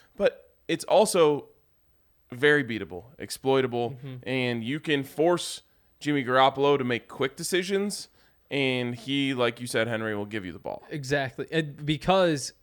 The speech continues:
Speaker 2: the difference between him and Alex Smith is just that he still loses defenders. Like, whether it's a linebacker dropping back, whether it's a safety crashing forward,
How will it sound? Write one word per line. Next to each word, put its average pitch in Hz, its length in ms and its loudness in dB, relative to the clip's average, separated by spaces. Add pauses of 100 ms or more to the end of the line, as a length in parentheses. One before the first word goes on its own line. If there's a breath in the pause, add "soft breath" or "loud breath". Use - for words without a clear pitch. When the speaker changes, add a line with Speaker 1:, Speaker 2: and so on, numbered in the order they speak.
Speaker 2:
the 147 160 -4
difference 175 360 0
between 151 160 -4
him 156 140 -4
and 147 80 -4
Alex 143 220 -4
Smith 160 300 -2
is 127 100 -4
just 131 200 -6
that 147 100 -4
he 135 120 -8
still 147 320 -2
loses 143 340 -6
defenders. 123 560 -8 (420 soft breath)
Like, 131 100 -2
whether 143 260 2
it's 139 140 -2
a 123 160 -2 (480)
linebacker 170 580 2
dropping 160 340 2
back, 151 280 4
whether 127 200 -2
it's 120 100 -8
a 127 40 -10
safety 151 400 -4
crashing 143 400 -4
forward, 127 460 -4